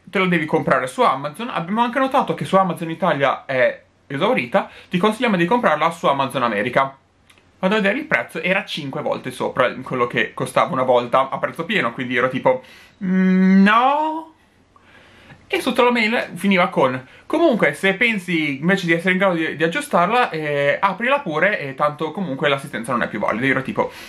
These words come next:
"Grazie". Vabbè, quindi mi metto lì,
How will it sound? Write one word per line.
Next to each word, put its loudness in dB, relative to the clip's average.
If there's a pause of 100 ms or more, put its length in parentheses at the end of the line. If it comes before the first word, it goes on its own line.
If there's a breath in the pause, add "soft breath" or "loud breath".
(280 loud breath)
"Grazie". -12 (1400)
Vabbè, -2 (500 loud breath)
quindi 2
mi 2
metto 0
lì, -4